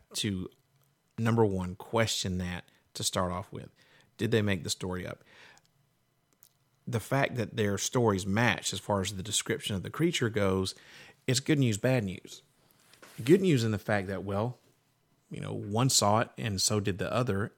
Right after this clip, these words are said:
and they both saw the same thing. Bad news in the fact that their descriptions of the creature are exactly the same, and they had plenty of time to get their story straight. So did they actually see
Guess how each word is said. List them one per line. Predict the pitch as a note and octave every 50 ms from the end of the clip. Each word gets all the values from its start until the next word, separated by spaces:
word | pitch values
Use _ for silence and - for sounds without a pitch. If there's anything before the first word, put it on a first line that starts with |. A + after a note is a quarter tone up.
| _ -
and | - G#2+ G2+ G2 G2 F#2+ F#2+ F#2 F#2 F#2 F#2+ F#2+ - -
they | - C3+ G#2 G2+ F#2+
both | F2+ G2+ G2 F#2
saw | - - F#2+ F2+
the | F2+ F#2+
same | - F#2+ F#2 F#2+
thing. | F#2+ A#2+ B2 A#2 G#2 F#2+ - - - - - - _ -
Bad | A#2+ D3+ F#3+ G3
news | D#3+ C3 B2 A#2 A2 -
in | - -
the | G#2 F#2+
fact | - - A2 G#2 G2 G2+ B2 -
that | G2+ G2 F#2+ F#2+ - - _ _ _ _ _ _ _ -
their | B2+ A2+ G#2 G#2
descriptions | F#2+ G2 F#2 - - A2+ G#2 - - A2+ G2+ G2
of | F2+
the | G2+ F#2
creature | - G#2 G2 F#2+ - - G2
are |
exactly | F2+ F#2 - F#2+ F#2+ F#2 - G2
the | F#2+ G2
same, | - - A#2 A#2 A2+ A2 G#2 G2+ - -
and | - A2 G2+
they | G2+ G#2 G2+
had | G#2 G2+ F#2+ -
plenty | - G#2+ G2+ G2 F#2+ F#2
of | F#2
time | - G2 F#2+ F#2 F#2 F#2 F2+
to | - - F#2+ F2+ F2 - - - - - - - - _ _ -
get | - G#2 -
their | - G2 F#2+
story | - - - G2+ F#2 G2 - -
straight. | - - - B2 A2+ G2 - - _ _ _ _ - _ _ -
So | - - G2+ G2 F#2+
did | F2+ G2+ G#2+ A2 A2+ B2 B2+ A#2+ A2+
they | A#2 A2 A2 G#2+ G#2 G#2 G#2 - -
actually | F#2 G#2+ G#2 - - - - - G#2 G2+ G2 F#2+ F#2+ F#2+ F#2+ F#2+ F#2+ F#2 F#2 F#2 - _ _ _ _ _ _ _ _ _ _ _ _ _ _ _ _ _ _ _ _ _ _ _ -
see | - - - - - - A#2+ A#2+ A#2 A2 G#2+ G#2 F#2+